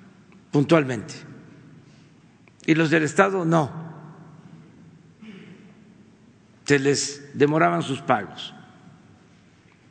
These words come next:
porque no había dinero o no alcanzaba el dinero o, eh, se podía usar el dinero para otras cosas.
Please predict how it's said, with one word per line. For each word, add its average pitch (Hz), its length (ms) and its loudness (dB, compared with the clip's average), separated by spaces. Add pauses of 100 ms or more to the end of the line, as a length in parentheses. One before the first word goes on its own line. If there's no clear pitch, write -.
(1400)
porque 151 1160 0
no 143 160 0
había 131 240 0
dinero 180 500 2 (880)
o - 840 0 (600)
no 113 180 0
alcanzaba 120 480 0
el 110 80 -4
dinero 170 560 2 (960)
o, 175 680 0 (600)
eh, 113 840 -2 (1120)
se - 380 -2
podía 127 300 4
usar 147 260 2
el 131 120 -4
dinero 127 400 -2
para 113 160 -2
otras 117 260 -4
cosas. - 540 -10